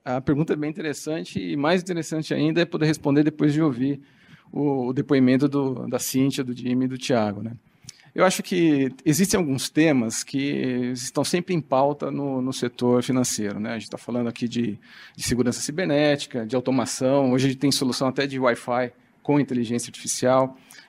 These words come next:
é, Big Data, Analytics e, mais recentemente, I O T e, e cinco G.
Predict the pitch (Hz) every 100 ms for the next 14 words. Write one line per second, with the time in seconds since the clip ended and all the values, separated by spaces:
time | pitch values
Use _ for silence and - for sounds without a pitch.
0 | - 120 113 113 113 113 113 101 120 143
1 | 143 135 151 143 143 131 131 151 151 -
2 | 123 127 143 143 147 139 123 131 135 151
3 | 135 - 123 135 131 - 131 131 143 -
4 | _ - 127 127 127 123 123 - - -
5 | - - - 117 - 123 143 123 104